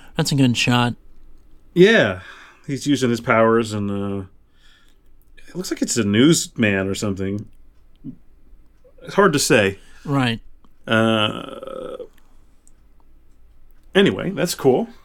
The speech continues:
Speaker 2: Uh, let's see what this next one is. This one looks like an actual mob. The Bum Brigra-, <laughs> Brigade.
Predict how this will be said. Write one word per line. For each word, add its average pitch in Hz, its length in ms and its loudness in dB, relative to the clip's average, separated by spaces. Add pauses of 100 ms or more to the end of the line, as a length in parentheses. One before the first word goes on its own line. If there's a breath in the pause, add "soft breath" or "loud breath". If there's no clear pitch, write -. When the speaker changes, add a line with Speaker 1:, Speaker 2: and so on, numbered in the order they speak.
Speaker 2:
Uh, 143 340 4
let's 147 140 -2
see 156 120 -2
what 135 180 2
this 139 160 -4
next 131 200 0
one 127 120 2
is. 139 160 -4 (460 loud breath)
This 139 140 0
one 147 180 4
looks - 240 2
like 123 200 2
an 131 60 4
actual 113 440 0
mob. 110 500 0 (1300 loud breath)
The 127 100 6
Bum 170 400 2
Brigra-, 127 480 2
<laughs> - 20 -20
Brigade. 110 580 -2